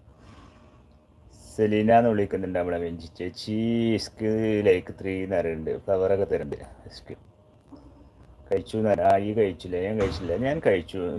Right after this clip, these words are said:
ഞാൻ, താൻ കഴിച്ചു? ഇല്ലേ, ഞാൻ കഴിച്ചില്ല. ഇവിടെ സമയമായിട്ടില്ല കഴിക്കാൻ. ആരാ? ഇവിടെ സമയം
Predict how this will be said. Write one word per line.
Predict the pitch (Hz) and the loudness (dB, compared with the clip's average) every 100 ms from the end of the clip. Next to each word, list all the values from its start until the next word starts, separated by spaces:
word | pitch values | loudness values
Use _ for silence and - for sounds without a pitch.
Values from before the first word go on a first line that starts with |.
| 117 | 0
ഞാൻ, | 127 123 - | 0 -4 -2
താൻ | 120 123 123 | 4 4 6
കഴിച്ചു? | 107 101 123 | 4 4 2
ഇല്ലേ, | 135 127 | 4 6
ഞാൻ | 117 135 | 6 4
കഴിച്ചില്ല. | 135 113 101 95 | 2 0 0 2
ഇവിടെ | 85 87 117 | 2 2 0
സമയമായിട്ടില്ല | 110 110 113 92 85 78 76 | 2 4 4 2 -2 -2 -2
കഴിക്കാൻ. | 78 73 82 82 | -4 -6 -6 -4
ആരാ? | 73 73 | -4 -2
ഇവിടെ | 90 104 | 2 4
സമയം | 104 104 | 6 6